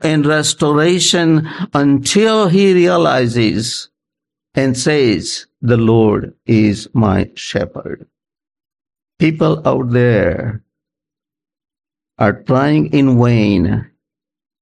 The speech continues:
to restore their souls, and they cannot do that until they come to the restorer of the soul. So it is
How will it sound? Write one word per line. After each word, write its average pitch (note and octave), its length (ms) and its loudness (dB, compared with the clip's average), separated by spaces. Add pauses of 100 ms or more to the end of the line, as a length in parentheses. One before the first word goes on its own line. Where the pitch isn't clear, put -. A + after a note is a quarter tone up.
(220)
to B2 160 4
restore A#2 800 0
their G2 240 -2
souls, - 960 -4 (960)
and G2+ 200 2
they G2+ 120 0
cannot B2 580 -2 (140)
do A#2 200 4
that - 580 -6 (920)
until G2+ 580 0
they F2+ 160 -2
come F#2+ 560 -4 (840)
to G#2+ 100 2
the G2 140 2
restorer F#2+ 1300 0 (800)
of G2 220 -4
the F2+ 100 0
soul. D#2+ 680 -4 (880)
So C3 500 -2 (760)
it C#3+ 160 -2
is B2+ 340 -2